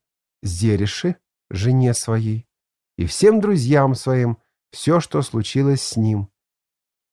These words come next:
И сказали ему мудрецы его и Зереш, жена его: 'Если из племени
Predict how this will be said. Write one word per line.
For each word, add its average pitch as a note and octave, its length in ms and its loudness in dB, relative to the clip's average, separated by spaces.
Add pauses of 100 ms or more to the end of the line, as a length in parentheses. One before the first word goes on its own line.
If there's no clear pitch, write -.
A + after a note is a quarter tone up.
(120)
И A#2+ 60 -6
сказали G3 500 2
ему D3 260 4
мудрецы C#3 460 0
его D3+ 460 2 (200)
и A3+ 140 2
Зереш, E3+ 800 4
жена D3+ 480 4
его: A2 420 0 (1040)
'Если E2+ 360 -4
из F2 180 -6
племени G#2+ 520 2